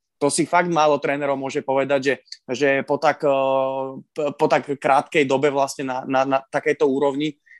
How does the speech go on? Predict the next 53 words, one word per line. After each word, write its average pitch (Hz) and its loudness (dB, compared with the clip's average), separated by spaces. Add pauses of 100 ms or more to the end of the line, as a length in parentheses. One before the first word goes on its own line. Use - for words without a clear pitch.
vysokej, 143 4
kde 135 0
už 123 -4
naozaj 139 0
je 127 -4
zodpovedný 135 -4
za 135 -4
tie, 131 -4
za 135 -6
tie 147 -8
najvyššie 135 -4
rozhodnutia 131 -4
aj - -20
priamo 135 0
na 131 -2
tom 139 -12
fielde, 131 -2
ale 131 4
samozrejme 131 -6
aj 131 0
za 127 0 (380)
skladbu 143 2
celej, 139 4 (180)
celej 143 2
tej, 139 2
celej 175 2
tej 131 -8
defenzívy 131 -6
pred 127 0
sezónou, 131 -2 (560)
tak, 135 2
eh, 135 0
nedokázal 151 -2
poskladať 147 -4
na 135 -6
ten, 139 -6
na 139 0
ten 143 -4
tretí 139 -4
down 135 2
jednoducho 135 -4
tú 139 -18
defenzívu 135 -2
tak, 135 2
aby 135 -4
ten 131 -10
run 131 2
stopla, 135 2
aj - -6
keď 131 -6
všetci - -4
vedeli, 135 0
že 131 -8